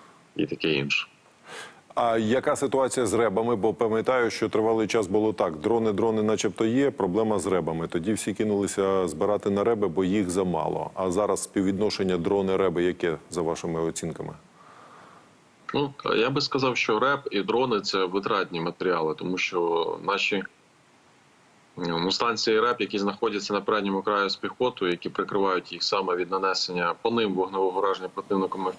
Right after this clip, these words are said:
Speaker 1: P V-дронами, вони нищаться доволі часто. Тому у нас, е, це є як такі розхідні матеріали, які постій-, їх постійно не вистачає. От зараз ми там добуваємо,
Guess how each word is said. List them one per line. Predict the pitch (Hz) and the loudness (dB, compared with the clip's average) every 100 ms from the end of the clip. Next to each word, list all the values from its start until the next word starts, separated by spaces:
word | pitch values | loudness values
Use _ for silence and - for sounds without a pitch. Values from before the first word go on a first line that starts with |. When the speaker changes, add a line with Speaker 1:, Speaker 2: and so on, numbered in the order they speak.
| - | -4
Speaker 1:
P | 101 | -2
V-дронами, | 101 123 120 98 87 - - - - - | 0 0 0 -2 -4 -8 -20 -20 -20 -8
вони | 92 98 120 120 110 101 | -2 0 2 2 2 2
нищаться | 98 120 131 - 110 107 98 | 2 2 0 0 0 0 0
доволі | 90 90 95 95 | 0 0 2 0
часто. | 95 117 113 - 85 87 | 0 0 0 -2 -4 -2
Тому | - 110 | 0 2
у | 113 | 2
нас, | 107 110 - - - _ _ - 95 | 2 0 -4 -6 -14 _ _ -8 -2
е, | 95 95 92 | 0 0 0
це | 139 131 | 0 0
є | 120 120 | 2 2
як | 113 | 0
такі | - - 113 | -2 -2 0
розхідні | 117 - 151 135 | 0 0 0 2
матеріали, | 123 120 123 131 143 127 95 | 0 0 0 2 2 2 -2
які | 95 - | -4 -8
постій-, | 113 - - 120 | -6 -4 -2 -2
їх | 107 113 | -2 -2
постійно | 131 - 127 117 | -4 0 0 2
не | 107 | 2
вистачає. | 107 - 107 - 82 76 - - _ _ _ - - | 2 0 -2 0 0 -2 -6 -18 _ _ _ -20 -6
От | - 95 | -2 0
зараз | 120 123 - | 0 0 -2
ми | 123 | -4
там | 113 107 | -2 -2
добуваємо, | 104 110 117 113 104 101 98 90 | 0 2 2 2 2 2 2 0